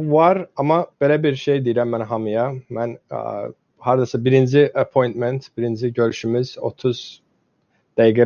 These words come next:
bir saat arası olur adətən, ya da ondan da qabaq hardasa on beş iyirmi dəqiqə telefonla danışıram mən klientlərlə, amma həmin o görüş pulsuzdur. Mən, yəni, ə,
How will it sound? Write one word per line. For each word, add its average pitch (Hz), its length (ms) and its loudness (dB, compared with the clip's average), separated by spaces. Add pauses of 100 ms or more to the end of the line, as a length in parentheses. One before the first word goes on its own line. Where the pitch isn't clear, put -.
bir 120 140 2
saat 110 260 4
arası 107 240 0
olur 104 240 0
adətən, 113 540 -4
ya 123 100 2
da 117 140 2 (300)
ondan 127 360 2
da 113 80 0
qabaq 120 240 0
hardasa 113 320 0
on 117 160 -2
beş 113 160 -6
iyirmi 110 160 -4
dəqiqə 107 240 -2
telefonla 107 460 -4
danışıram 101 500 -6
mən 107 160 -8 (400)
klientlərlə, 110 560 2
amma 147 220 6 (500)
həmin 165 240 6
o 160 100 8 (220)
görüş 139 440 4 (280)
pulsuzdur. 113 560 -2 (160)
Mən, 117 220 -2 (180)
yəni, 107 300 -4 (260)
ə, 123 220 0